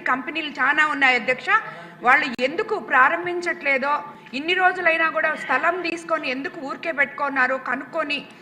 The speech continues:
దాన్ని, ఆ కంపెనీలు అనుమతులు రద్దు చేయాలని నేను కోరుకుంటున్నాను అధ్యక్ష. అదేవిధంగా మళ్ళీ కొత్త కంపెనీలు పెట్టే వారికి అది కేటాయిస్తే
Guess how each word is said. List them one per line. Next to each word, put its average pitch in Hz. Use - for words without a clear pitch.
దాన్ని, 262
ఆ 262
కంపెనీలు 339
అనుమతులు 311
రద్దు 240
చేయాలని 330
నేను 262
కోరుకుంటున్నాను 262
అధ్యక్ష. 262
అదేవిధంగా 370
మళ్ళీ 349
కొత్త -
కంపెనీలు 381
పెట్టే 320
వారికి 302
అది 247
కేటాయిస్తే 311